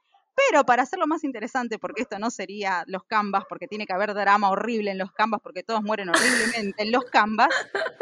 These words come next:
digo, se me ocurrió que en el, o sea, yo tengo, tengo todo esto,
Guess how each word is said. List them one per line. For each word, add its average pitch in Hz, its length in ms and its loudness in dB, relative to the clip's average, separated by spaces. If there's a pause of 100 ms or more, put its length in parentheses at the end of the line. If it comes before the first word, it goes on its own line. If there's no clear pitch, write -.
(120)
digo, 233 520 0 (1300)
se 269 80 -4
me 302 100 2
ocurrió 339 480 -4
que 320 340 -6
en 233 180 -6
el, 247 240 -6
o 202 140 -8
sea, 220 200 -4
yo 269 200 -4
tengo, 254 240 -2 (120)
tengo 233 260 -4
todo 247 160 -2
esto, 220 220 -6